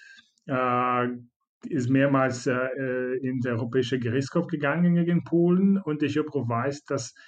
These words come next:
wenn die E U irgendwelche Werkzeuge hätte, die effektiv wird und könnte Polen wirklich zwingen, äh, Justizunabhängigkeit zu, zu, zu schützen, ja, dann wird seine Mission, äh, alle Gerichte in Polen gleich zu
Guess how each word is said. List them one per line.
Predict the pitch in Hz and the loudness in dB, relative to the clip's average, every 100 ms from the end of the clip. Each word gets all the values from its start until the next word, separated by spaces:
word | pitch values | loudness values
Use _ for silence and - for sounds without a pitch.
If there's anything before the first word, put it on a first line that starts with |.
| - | -4
wenn | 151 175 | 2 4
die | 170 | 4
E | 151 | 4
U | 156 175 180 | 4 4 2
irgendwelche | 170 190 190 175 175 165 127 | 0 2 4 2 2 0 0
Werkzeuge | 143 170 - 139 117 | 0 0 -2 -2 -2
hätte, | 139 - 135 | -4 -2 0
die | 131 | 0
effektiv | 147 117 143 - 196 185 | -2 -4 -4 0 0 0
wird | 117 104 - - _ - _ _ | 0 -2 -4 -18 _ -20 _ _
und | - 139 131 | 0 0 0
könnte | - 165 175 165 | 0 2 2 0
Polen | - 165 160 | 2 2 4
wirklich | 160 156 123 - | 2 0 -2 -4
zwingen, | - 160 180 170 143 131 117 - _ | -4 2 4 4 4 0 -4 -16 _
äh, | 135 135 135 131 135 135 135 - - | -2 2 4 4 2 0 -6 -14 0
Justizunabhängigkeit | 147 131 120 185 180 151 139 143 143 127 120 135 117 | 2 4 4 4 4 2 0 0 0 0 0 -2 -2
zu, | 117 - | -4 -6
zu, | 117 123 | -4 -4
zu | 123 | -4
schützen, | 120 180 196 151 113 | 0 2 2 2 2
ja, | 104 135 190 170 _ _ _ | 2 -2 -2 -6 _ _ _
dann | - 139 123 | 0 2 4
wird | 147 175 - | 2 2 0
seine | 156 160 170 | 2 4 4
Mission, | 160 147 - 139 147 160 180 180 - - | 2 0 0 4 4 6 4 2 -6 -6
äh, | 127 | -2
alle | 131 - 139 151 | 0 0 0 2
Gerichte | 139 127 147 - | 2 2 0 0
in | 135 117 | -2 2
Polen | 139 143 139 | 2 4 4
gleich | 127 127 139 | 4 2 0
zu | - 135 127 | -2 2 2